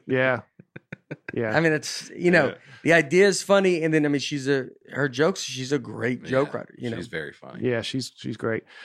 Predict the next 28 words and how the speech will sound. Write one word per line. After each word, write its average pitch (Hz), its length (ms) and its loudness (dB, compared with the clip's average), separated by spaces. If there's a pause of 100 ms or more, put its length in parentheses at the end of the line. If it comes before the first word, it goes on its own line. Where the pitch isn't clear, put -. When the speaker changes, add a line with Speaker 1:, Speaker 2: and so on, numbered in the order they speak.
Speaker 1:
So 190 100 4
some 233 220 10
of 214 80 12
the, 175 320 8
real 165 120 4
quick, 170 220 2
just 160 160 -2
some 170 100 4
of 151 60 4
the 143 120 6
other 143 160 4
top 143 220 0
specials 131 600 0
that 131 180 -2 (160)
both 156 180 4
of 143 120 0
these 123 340 0 (320)
mentioned. 135 560 0
Both 208 220 8
of 151 100 6
'em 151 80 2
had, 139 420 4 (180)
uh, 131 540 4 (280)
Chris 135 260 2
Rock 147 300 6
Bring 143 180 4
the 131 100 2
Pain 123 540 -2